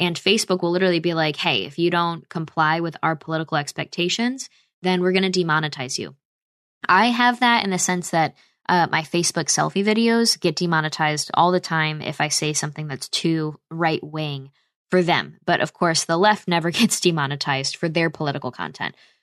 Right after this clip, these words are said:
So the demonetization is one thing, but what they do now as well is complete control of who you can reach in your audience. And so I'll get a notice sometimes of like, "Hey, we believe that you are spreading false information about this story, and so we've now limited the engagement on your post.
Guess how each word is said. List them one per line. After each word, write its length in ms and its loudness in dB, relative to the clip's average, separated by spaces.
So 260 4
the 80 2
demonetization 800 2
is 140 -2
one 200 2
thing, 220 -6
but 460 4
what 180 4
they 120 4
do 240 4
now 280 4
as 160 0
well 500 -2
is 300 2
complete 440 0
control 640 -2
of 320 -4
who 80 2
you 160 2
can 160 -6
reach 220 -4
in 80 -8
your 100 -4
audience. 520 -6
And 140 2
so 340 2
I'll 140 6
get 140 4
a 40 4
notice 360 4
sometimes 480 -2
of 60 -4
like, 180 0
"Hey, 280 2
we 360 2
believe 400 2
that 140 0
you 100 4
are 80 4
spreading 320 -2
false 280 0
information 640 0
about 260 0
this 140 0
story, 420 0
and 180 -6
so 140 -2
we've 200 -4
now 200 -2
limited 500 -4
the 120 -2
engagement 560 -4
on 100 -6
your 100 -8
post. 440 -4